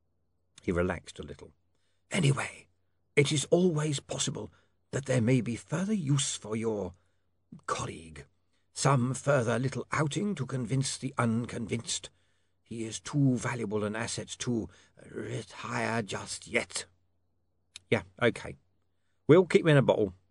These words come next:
but we want extra for the dog," said Mister Pin. "It's only a dog, Mister Pin," said Slant, raising his eyebrows. "Even Mister Tulip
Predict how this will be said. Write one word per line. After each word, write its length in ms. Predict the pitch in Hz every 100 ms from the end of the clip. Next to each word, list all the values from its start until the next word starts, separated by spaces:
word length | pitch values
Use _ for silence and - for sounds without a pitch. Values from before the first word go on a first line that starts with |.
| _ _ _ _ _
but 120 | 117
we 80 | 143
want 240 | 113 117 185
extra 320 | 190 - 135
for 80 | 135
the 80 |
dog," 360 | 117 113 82 - _ _ -
said 120 | 80
Mister 200 | 78 -
Pin. 280 | - 73 80 _ _ -
"It's 360 | 120 117 - -
only 360 | 156 139 - 87
a 160 | 87 85 -
dog, 340 | - 90 -
Mister 260 | 95 - 107
Pin," 340 | - 117 110 _ _ _ _ _ _
said 180 | - 87
Slant, 400 | - 95 87 -
raising 260 | 98 85 87
his 160 | 87
eyebrows. 420 | 85 80 80 80 - _ _ _ _ -
"Even 420 | 202 160 147 131
Mister 260 | 139 - 123 -
Tulip 440 | - 170 - -